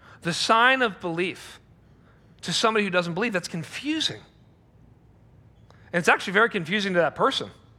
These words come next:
as they grow up. 'Cause then they, they don't believe, but they think they believe.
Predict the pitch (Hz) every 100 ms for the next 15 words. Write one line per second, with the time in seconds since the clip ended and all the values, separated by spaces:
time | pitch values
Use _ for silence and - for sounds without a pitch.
0 | _ _ _ _ _ _ _ - 147 180
1 | 165 180 320 - - - _ _ _ _
2 | _ _ _ - 185 190 214 214 208 165
3 | 240 214 196 262 180 160 262 226 156 113
4 | 113 -